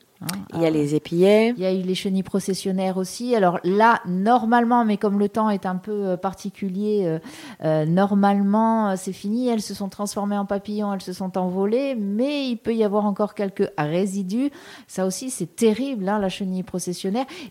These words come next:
Speaker 1: Et tu le disais, il y a la mer, les jeux de la mer, les jeux d'eau, les jeux de rivière, hein, les
Speaker 2: Absolument.
Speaker 1: plongeons, euh, qui peuvent
Speaker 2: Oui.
Speaker 1: endommager, euh.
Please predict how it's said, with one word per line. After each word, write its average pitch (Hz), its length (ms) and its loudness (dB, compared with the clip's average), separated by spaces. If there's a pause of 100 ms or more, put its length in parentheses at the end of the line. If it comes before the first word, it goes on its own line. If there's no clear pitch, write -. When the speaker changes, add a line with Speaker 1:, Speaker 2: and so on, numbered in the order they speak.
Speaker 1:
Et 226 100 0
tu - 140 -10
le 214 60 -4
disais, 202 580 -4
il 170 60 -4
y 170 60 2
a 165 60 2
la 156 160 0
mer, 196 320 0 (160)
les 175 180 4
jeux 254 280 2
de 254 100 0
la 202 140 4
mer, 190 400 2
les 185 140 -2
jeux 175 180 0
d'eau, 214 240 0
les 233 120 0
jeux 170 120 -2
de 170 80 0
rivière, 220 540 0
hein, 208 80 2
les 190 120 2
Speaker 2:
Absolument. 190 480 4
Speaker 1:
plongeons, 247 320 0
euh, 202 120 0
qui 185 160 -10
peuvent 185 220 -4
Speaker 2:
Oui. 180 120 2
Speaker 1:
endommager, 180 800 0
euh. 185 160 0